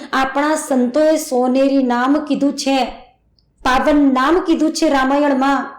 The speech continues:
ગીતામાં ગુપ્ત નામ કીધું છે. એવું એક ગુપ્ત નામ જે મોઢેથી બોલવામાં આવતું નથી. અર્જુનને ભગવાન શ્રી કૃષ્ણ કહે છે, "અવ્યક્ત અક્ષરો ઇત્યુક્ત મામ પરમાગતિમ."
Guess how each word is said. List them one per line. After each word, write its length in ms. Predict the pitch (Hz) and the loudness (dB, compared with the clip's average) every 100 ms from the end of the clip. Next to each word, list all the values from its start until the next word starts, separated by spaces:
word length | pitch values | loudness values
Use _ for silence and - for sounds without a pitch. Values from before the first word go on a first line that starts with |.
| - _ _ _ 226 | -20 _ _ _ -4
ગીતામાં 540 | 269 - 294 285 226 | -2 0 0 0 0
ગુપ્ત 260 | 262 - 302 | -4 -2 0
નામ 400 | 254 262 330 339 | 0 0 0 0
કીધું 260 | 220 294 | -2 -2
છે. 500 | 294 269 262 233 - - _ _ _ _ _ | -2 -2 0 -2 -8 -20 _ _ _ _ _
એવું 500 | 294 330 339 370 - 269 | 0 2 4 2 2 0
એક 340 | 311 339 - | 2 0 -2
ગુપ્ત 440 | 262 247 277 - | -2 -2 -4 -2
નામ 400 | 302 262 254 294 277 - - _ _ _ 196 | 0 2 2 2 2 0 -12 _ _ _ -2
જે 140 | 320 | 2
મોઢેથી 640 | 294 269 277 311 330 349 | 4 2 2 2 0 -2
બોલવામાં 760 | 285 226 247 240 262 277 302 - | -2 0 0 2 2 0 -2 -4
આવતું 440 | 214 220 226 294 | -2 -2 -2 -2
નથી. 600 | 240 - - 170 - _ _ _ _ _ _ | 0 -2 -4 -8 -8 _ _ _ _ _ _
અર્જુનને 520 | 277 233 240 320 320 320 | -2 -2 2 2 4 2
ભગવાન 420 | 262 254 277 302 | 0 -2 0 -2
શ્રી 220 | 294 269 | -2 -4
કૃષ્ણ 400 | 269 269 - 285 | -4 -6 -2 -4
કહે 220 | 277 240 | 0 -2
છે, 240 | 240 277 262 - - - _ _ | -2 0 0 -2 -10 -20 _ _
"અવ્યક્ત 640 | 294 311 202 330 339 - 349 330 - | -4 -2 0 -2 -2 -4 -2 -2 -4
અક્ષરો 600 | - - 302 320 330 - | -8 -6 -2 0 0 0
ઇત્યુક્ત 640 | - - - 339 339 - | -6 -8 -4 -2 -2 -2
મામ 560 | 311 269 269 294 196 - | 0 2 0 0 -2 0
પરમાગતિમ." 680 | 254 240 247 214 208 202 | -2 0 0 -2 -2 -2